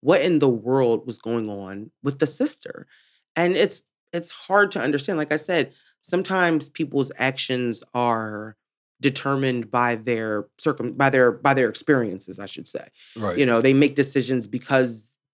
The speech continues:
Speaker 1: this is, maybe that's just how she grew up. Maybe, I, I don't, I don't know. Maybe this was normal for her. This wasn't a big, maybe she started drinking and smoking when she was that age. And so when Felicia comes t-,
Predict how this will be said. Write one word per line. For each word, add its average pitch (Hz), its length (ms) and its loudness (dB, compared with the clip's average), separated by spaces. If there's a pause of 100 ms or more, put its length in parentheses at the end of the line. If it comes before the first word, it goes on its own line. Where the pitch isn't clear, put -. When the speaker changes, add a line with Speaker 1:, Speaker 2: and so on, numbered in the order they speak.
Speaker 1:
this 139 200 -2
is, 131 400 -8
maybe 120 220 -4
that's 123 340 0
just 131 200 -6
how 135 100 0
she 135 180 -6
grew 143 280 2
up. - 220 -4 (100)
Maybe, 107 160 -2
I, 123 240 0
I - 20 -2
don't, 123 300 -2
I 135 40 -2
don't 127 220 -2
know. 156 240 -2
Maybe 131 220 0
this 139 200 0
was 131 140 -6
normal 135 440 0
for - 180 -12
her. - 340 -14 (340)
This 127 160 -4
wasn't 135 280 2
a - 20 -4
big, 131 160 0
maybe 139 200 2
she 151 180 -4
started 143 340 0
drinking 135 360 0
and 127 80 -2
smoking 135 360 -2
when 127 120 0
she 139 140 -2
was 135 200 -2
that 139 180 2
age. 135 540 -2 (260)
And 135 160 -2
so 135 560 4 (460)
when 131 580 0 (500)
Felicia 170 440 2
comes 147 360 2
t-, - 140 -18